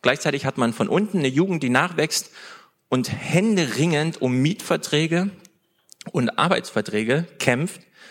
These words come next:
sich die Mietverträge noch von ihren Eltern bürgen lässt, damit es überhaupt zustande kommt. An Hauskauf ist gar nicht zu denken. Also wir haben schon so eine ziemlich runtergefahrene, demobilisierte Gesellschaft in allen Altersschichten.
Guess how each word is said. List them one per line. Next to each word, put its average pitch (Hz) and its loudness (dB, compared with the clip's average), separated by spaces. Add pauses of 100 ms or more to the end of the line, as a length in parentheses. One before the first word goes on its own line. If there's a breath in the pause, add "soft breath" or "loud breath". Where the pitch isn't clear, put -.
(120 loud breath)
sich 123 -2
die 123 0
Mietverträge 139 0
noch 127 2
von 135 0
ihren 120 4
Eltern 131 2
bürgen 160 4
lässt, 104 0
damit 123 0
es 117 -2
überhaupt 143 2
zustande 104 0
kommt. 135 -4 (300 loud breath)
An 120 0
Hauskauf 151 0
ist - -4
gar 139 2
nicht 165 -4
zu 127 -2
denken. 151 -2 (280 loud breath)
Also 120 -2
wir 127 -2
haben 226 -2
schon 117 0
so 123 -2
eine 131 -4
ziemlich 190 -2
runtergefahrene, 156 0 (300 soft breath)
demobilisierte 147 0
Gesellschaft 135 0
in 117 0
allen 151 0
Altersschichten. 175 -2